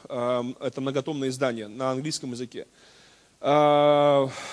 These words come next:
и Евсевий Кесарийский, почему я щас его вспомнил? А, потому что он не только отец истории христианской, но, а, также, а, он вел обширную переписку.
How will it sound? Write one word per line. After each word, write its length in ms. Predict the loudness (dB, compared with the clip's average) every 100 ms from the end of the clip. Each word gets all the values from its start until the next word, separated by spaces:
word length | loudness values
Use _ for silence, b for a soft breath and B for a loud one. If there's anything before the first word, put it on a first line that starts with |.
| B B B
и 260 | -8 -8 -2
Евсевий 520 | 2 4 4 4 2
Кесарийский, 840 | 2 2 2 2 2 4 2 0 _ _ _ _ _ _ _ -12 -12 -8 0
почему 260 | 2 4
я 120 | 4
щас 220 | 4 0 0
его 120 | -2
вспомнил? 500 | -2 0 2 2 0 b b b b b b b b b _ _ _ 0
А, 200 | 2 4
потому 280 | 2 2 2
что 100 | 2
он 60 |
не 80 | 2
только 280 | 2 4 4
отец 280 | 4 2 0
истории 480 | 0 0 2 0 -2 -10
христианской, 680 | -4 -2 0 0 -2 -6 -10 -12 B
но, 420 | -2 4 4 4 4
а, 220 | 4 4
также, 560 | 4 2 4 2 2 -2 -16 _ _ _ _ _ _ _ _ -18 _
а, 640 | 4 6 6 6 6 4 4
он 180 | 2 4
вел 200 | 4 4
обширную 440 | 2 2 4 4
переписку. 640 | 4 2 2 0 0 -6